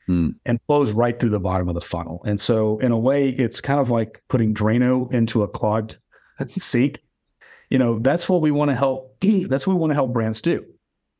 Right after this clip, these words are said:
Speaker 2: And we can do that, and we can do it, uh, conveniently and easily.
Speaker 1: Yeah. I love that. I mean, I could geek out all day on this, but for the purposes of our listeners, I, I think it would be really helpful to, like, zoom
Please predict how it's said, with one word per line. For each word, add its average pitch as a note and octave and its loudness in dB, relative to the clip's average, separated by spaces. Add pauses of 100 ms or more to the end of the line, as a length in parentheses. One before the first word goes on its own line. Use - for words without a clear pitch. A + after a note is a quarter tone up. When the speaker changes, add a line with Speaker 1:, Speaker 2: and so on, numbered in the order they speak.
(120)
Speaker 2:
And B2 0
we C#3 4
can A#2+ 2
do A#2+ 2
that, A#2 2
and A2+ 0
we A2 0
can A2 0
do A2 2
it, G#2+ -2
uh, G2+ 0
conveniently A2+ 0
and B2 2
easily. C#3+ -2 (720)
Speaker 1:
Yeah. G#2 2 (880)
I G2 2
love F#2+ 2
that. E2 0 (140)
I G2 4
mean, F#2 4
I F2+ 2
could D#2+ 0
geek E2+ 0
out D#2+ 2
all D2+ 2
day E2 2
on D2 0
this, C#2 -2
but - -2
for G#2+ 2
the G2 0
purposes F#3 0
of F#2+ 2
our F2 2
listeners, D2+ -2 (340)
I, E2 -2 (120)
I A2 0
think - 0
it - 2
would G2 2
be F2+ 4
really F#2 2
helpful E2 -2
to, F2+ 0
like, D#2 2
zoom F2 0